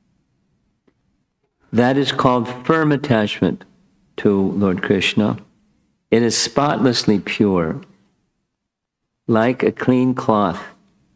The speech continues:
that has no stain. Therefore, lust and love are quite different. Lust is like dense darkness, but love is like the bright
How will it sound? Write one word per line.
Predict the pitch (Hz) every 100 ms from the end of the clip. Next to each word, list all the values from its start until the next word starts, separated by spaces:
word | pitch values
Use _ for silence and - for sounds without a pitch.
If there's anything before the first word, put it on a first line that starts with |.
| _ _ _ _ _
that | - 95
has | 101 92
no | 107 104 104
stain. | - - 92 90 85 107 - _ _ _ _ _ _ _ _ _ _ _ _ _ _ _ _ _
Therefore, | - 110 104 110 117 110
lust | 107 120 123 -
and | 113
love | 117 117
are | 117
quite | 113 - 135 120
different. | 90 87 90 87 - _ _ _ _ _ -
Lust | 110 117 -
is | 117 -
like | 110 110 - - _ _ _ _ -
dense | 92 135 131 -
darkness, | - 110 104 95 95 95 90 - - - _ _
but | - -
love | 98 107 107 107 -
is | 90 95
like | 98 95 90 -
the | 90
bright | 98 104 107 -